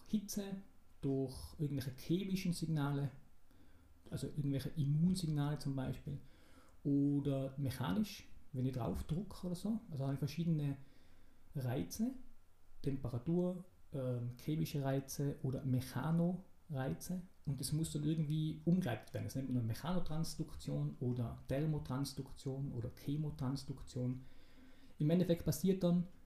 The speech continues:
dass ein Rezeptor auf dieser Nervenzelle oder auf dem Dendriten dieser Nervenzelle, also dem Schwanzel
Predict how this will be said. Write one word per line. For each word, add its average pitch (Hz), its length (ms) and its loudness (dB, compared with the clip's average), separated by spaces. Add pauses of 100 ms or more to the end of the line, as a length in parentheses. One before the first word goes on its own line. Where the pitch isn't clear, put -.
(540)
dass 151 180 0
ein 143 80 2
Rezeptor 196 640 -2
auf 160 180 0
dieser 151 200 2
Nervenzelle 147 840 2
oder 135 260 -2
auf 135 120 -6
dem 135 220 -4 (720)
Dendriten 143 640 0 (100)
dieser 160 200 0
Nervenzelle, 151 480 0
also 131 240 -4
dem 123 80 0
Schwanzel 165 580 -2